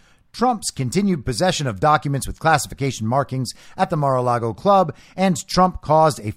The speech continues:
false certification to be submitted to the F B I. So people signed off on the fact that the documents were all turned over,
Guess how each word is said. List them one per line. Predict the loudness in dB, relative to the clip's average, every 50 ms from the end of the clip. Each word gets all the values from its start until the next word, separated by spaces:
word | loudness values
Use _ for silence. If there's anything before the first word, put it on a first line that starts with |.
| _ 0
false | 2 4 4 4 0 -2
certification | 0 0 0 0 0 -2 -6 -4 -4 -4 -2 -2 -4 -6 -6 -8 _ _ _ -12
to | -10 -6
be | -4 -4 -2
submitted | -2 -2 0 0 2 2 4 2 2 0 -2 _ _ _ _ _ _ _ _ _ -6
to | -2 0 0 2
the | 2 2 4 4
F | 4 2 0 -2
B | -2 0 0
I. | 2 2 0 -2 -4 _ _ -20 -20 _ -6
So | -2 0 0
people | 0 0 -2 -2 0 0 0 0 0 0 0
signed | 2 2 4 4 4 4 4 4
off | 6 6 4 2 0
on | -2 -2
the | -2
fact | -2 0 2 2 2 2 0
that | -4 -6 -6
the | -4
documents | 2 4 4 4 4 2 0 -2 -2 -4 -4
were | -8 -8 -6
all | -2 2 4 6 6 4 4
turned | 0 -2 -4 -4 -4 0 0
over, | 0 2 2 0 0 -2 -2